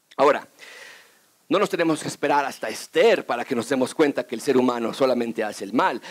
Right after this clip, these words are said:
porque lo vemos desde Génesis, a pocos capítulos. Poquitos capítulos después de que el hombre y la mujer desobedecieron, vean la manera en la que Dios describe a la humanidad en Génesis seis cinco.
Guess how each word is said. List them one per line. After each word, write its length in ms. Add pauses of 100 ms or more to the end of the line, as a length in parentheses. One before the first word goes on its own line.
porque 180
lo 120
vemos 320
desde 260
Génesis, 580
a 80
pocos 540
capítulos. 1040 (460)
Poquitos 600
capítulos 760
después 480
de 100
que 140
el 100
hombre 280
y 20
la 100
mujer 420
desobedecieron, 840 (240)
vean 460
la 100
manera 640
en 80
la 180
que 160
Dios 320
describe 380
a 60
la 100
humanidad 400
en 60
Génesis 380
seis 240
cinco. 360